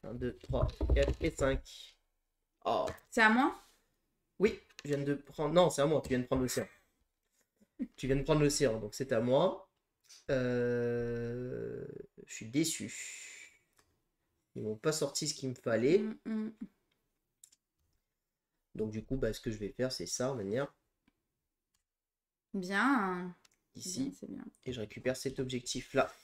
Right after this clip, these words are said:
Speaker 2: J'avais laissé la place, mais bon. <laughs>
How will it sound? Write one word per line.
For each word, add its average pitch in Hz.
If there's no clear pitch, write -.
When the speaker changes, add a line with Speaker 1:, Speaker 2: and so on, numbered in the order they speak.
Speaker 2:
J'avais 220
laissé 302
la 262
place, 269
mais 285
bon. 220
<laughs> 302